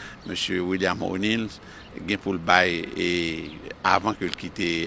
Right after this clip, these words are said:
Ayiti e se la jedi vennèf jen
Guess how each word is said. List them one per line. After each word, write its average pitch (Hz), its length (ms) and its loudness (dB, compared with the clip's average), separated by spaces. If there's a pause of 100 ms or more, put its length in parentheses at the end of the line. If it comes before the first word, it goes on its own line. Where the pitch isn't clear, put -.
(100)
Ayiti 90 540 2 (440)
e 85 960 0
se - 160 0
la 82 160 8
jedi 92 320 -2
vennèf 98 500 0 (140)
jen 101 440 2